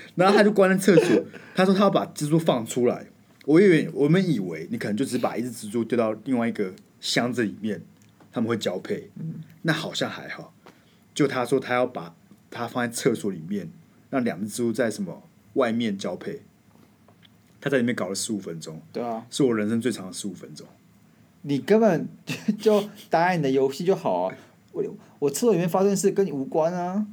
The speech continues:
Speaker 1: 有关啊。
Speaker 2: 无关，他就
Speaker 1: 他如果十五分钟后你也就没有出来了呢？
Speaker 2: 嗯，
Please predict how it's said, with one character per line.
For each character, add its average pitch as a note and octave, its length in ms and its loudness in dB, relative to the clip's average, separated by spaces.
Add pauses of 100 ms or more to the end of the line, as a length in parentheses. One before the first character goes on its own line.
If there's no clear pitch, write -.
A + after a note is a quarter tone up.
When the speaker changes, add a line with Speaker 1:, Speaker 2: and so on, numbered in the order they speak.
(140)
Speaker 1:
有 A#2 120 0
关 F3 360 2
啊。 G#3 280 2
Speaker 2:
无 G3 80 -8
关， B3 240 0
他 C4 140 4
就 C4 180 2
Speaker 1:
他 - 200 0
如 A#3+ 80 8
果 A3 60 8
十 F#3 200 4
五 A3 60 6
分 G#3 160 8
钟 G#3+ 80 6
后 G#3+ 220 4
你 D#3 120 4
也 A#2 100 4
就 D#3 100 2
没 D#3+ 80 4
有 D#3+ 80 4
出 D3+ 200 0
来 G#2+ 140 2
了 G2 100 -2
呢？ G#2 200 -2 (840)
Speaker 2:
嗯， A3 160 -2